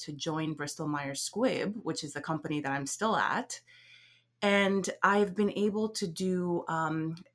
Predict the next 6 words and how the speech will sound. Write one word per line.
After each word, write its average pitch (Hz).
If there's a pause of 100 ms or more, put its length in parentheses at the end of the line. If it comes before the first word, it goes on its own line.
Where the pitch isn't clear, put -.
(340)
a 175
lot 190
of 233
just 180
really 208 (160)
great 170